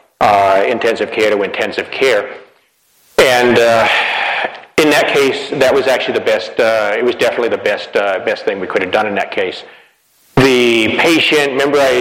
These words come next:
talked just briefly about Florida, uh, the patient that we had to take by ambulance to a hospital, uh, when we landed. Florida, there's kind of a, a cruel joke. They say Florida is where you go to die.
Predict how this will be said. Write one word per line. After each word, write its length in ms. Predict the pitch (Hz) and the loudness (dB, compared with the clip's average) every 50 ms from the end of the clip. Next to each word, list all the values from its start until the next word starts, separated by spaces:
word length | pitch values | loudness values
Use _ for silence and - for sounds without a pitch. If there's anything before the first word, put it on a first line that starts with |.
| 117 | -2
talked 320 | - - 131 131 120 - - | -2 -2 -2 -2 -2 -2 -4
just 180 | 117 - - | -4 -4 -2
briefly 300 | - 131 - 120 135 135 | 0 0 0 0 2 0
about 300 | 123 113 107 - - - | 2 2 0 -2 -2 -2
Florida, 640 | - 127 120 123 123 131 131 139 127 - - - - - | 0 0 2 2 2 2 2 0 -2 -2 -6 -8 -4 -2
uh, 300 | 139 123 117 113 110 110 | 0 2 2 2 2 0
the 80 | - - | -2 -2
patient 340 | 120 120 117 - 143 113 | -2 -2 -2 -2 -4 -4
that 60 | - 117 | -2 -2
we 100 | 120 107 | -2 0
had 240 | 107 117 113 - | 0 0 -2 0
to 340 | 117 110 107 107 104 101 104 - | 0 0 2 2 0 0 -2 -2
take 180 | - 113 113 - | -4 -4 -2 0
by 80 | 110 | -2
ambulance 460 | 107 120 113 113 120 113 113 113 113 | -2 -2 -4 -4 -2 -2 -2 -2 -2
to 100 | - 120 | 0 -2
a 40 | 113 | 0
hospital, 540 | - 113 110 107 - - 131 117 113 113 110 - - - | 2 0 0 0 0 -2 -2 0 0 0 -2 -2 -6 -2
uh, 280 | - 117 107 101 98 104 | 0 2 2 2 2 0
when 120 | 107 107 | -2 -2
we 80 | 107 104 | -2 -2
landed. 400 | 101 107 110 110 113 113 104 - - - - - _ _ _ _ _ _ _ _ _ _ _ _ _ - | -2 -2 -2 -2 -2 -4 -4 -6 -12 -18 -20 -20 _ _ _ _ _ _ _ _ _ _ _ _ _ 0
Florida, 460 | - - - 156 156 156 156 151 151 | 0 2 2 2 2 4 4 4 2
there's 180 | 131 131 127 117 | 2 2 0 0
kind 180 | - 170 185 170 | 0 2 2 2
of 80 | 139 | 2
a, 600 | 139 127 123 120 113 101 - - - - - 160 | 2 2 2 2 2 0 -2 -2 -4 -4 -4 -4
a 40 | 147 | -4
cruel 340 | - - - 165 156 131 120 | -2 -2 0 0 0 0 0
joke. 340 | 107 113 120 120 120 117 - | 0 0 0 2 0 0 0
They 80 | 117 - | -2 -2
say 160 | - 113 101 | -2 -2 -4
Florida 320 | - - - 113 113 110 110 | -2 0 0 2 2 2 0
is 100 | 110 110 | 0 0
where 120 | 110 104 | -2 -2
you 80 | 101 98 | -2 0
go 120 | 107 104 | 0 0
to 100 | 98 98 | 0 0
die. 640 | 92 - 95 98 101 107 104 85 - - - - - | 0 0 0 2 2 0 -2 -4 -8 -10 -10 -10 -14